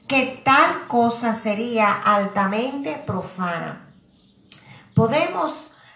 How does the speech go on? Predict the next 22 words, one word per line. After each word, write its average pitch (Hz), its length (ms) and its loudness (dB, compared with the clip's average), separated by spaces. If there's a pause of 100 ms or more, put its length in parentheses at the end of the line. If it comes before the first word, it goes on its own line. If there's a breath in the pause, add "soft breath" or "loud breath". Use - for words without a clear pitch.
(120 loud breath)
ver 269 200 0
algunas 262 720 -2
expresiones 226 920 -4
de 208 80 -4
Isaías 190 640 -4
cincuenta 185 520 -4
y 165 60 -12
tres 220 340 -4 (640 loud breath)
que 240 360 -4
encargan 226 1040 0 (360 loud breath)
de 233 800 0 (180)
trazar 247 560 2
algunas 247 440 -4
pautas 226 680 -4
en 202 200 -6
relación 208 840 -6 (360 loud breath)
con 226 240 2
la 220 260 4
universalidad 214 1300 -2 (360)
del 202 240 -6
programa 185 680 -4
divino, 165 500 -14